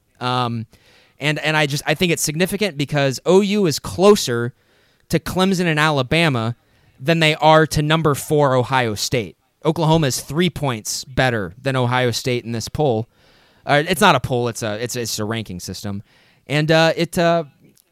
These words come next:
two thousand and, two thousand and twenty, Lee, uh, for the first time in about three seasons, O U relinquished the number one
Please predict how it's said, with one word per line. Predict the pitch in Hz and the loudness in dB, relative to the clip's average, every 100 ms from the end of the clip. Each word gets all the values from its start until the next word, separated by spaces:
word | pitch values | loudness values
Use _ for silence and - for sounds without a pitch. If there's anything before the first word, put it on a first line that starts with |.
| - | -8
two | 208 | -4
thousand | 190 196 208 208 | 0 2 2 0
and, | 208 185 165 - | -2 -4 -6 -8
two | 208 | -2
thousand | 202 202 202 | 0 2 0
and | 151 | -2
twenty, | - 175 202 | -2 -2 0
Lee, | 196 208 233 _ _ _ _ _ - | 0 0 -2 _ _ _ _ _ 0
uh, | 147 147 135 | 2 4 2
for | - - 185 | -2 0 2
the | 151 | 4
first | 202 208 - | 4 4 2
time | 165 170 202 | 0 0 0
in | 175 | 2
about | 147 139 | 0 0
three | - 190 | -2 -2
seasons, | 180 160 175 202 160 | 0 -2 0 0 -2
O | - 165 | 2 2
U | 170 180 | 4 2
relinquished | 147 139 135 170 196 214 - | 2 0 -2 0 0 0 -4
the | 147 | -4
number | 156 165 160 | -2 0 0
one | 147 151 185 208 | 0 0 -2 -4